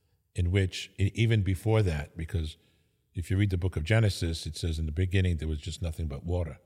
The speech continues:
So it's almost the idea of God saying, "I'm gonna start fresh. I'm gonna bring water upon the earth,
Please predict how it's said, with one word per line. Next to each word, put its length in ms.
So 140
it's 140
almost 320
the 100
idea 320
of 60
God 260
saying, 260
"I'm 60
gonna 160
start 400
fresh. 500
I'm 80
gonna 140
bring 220
water 320
upon 340
the 200
earth, 580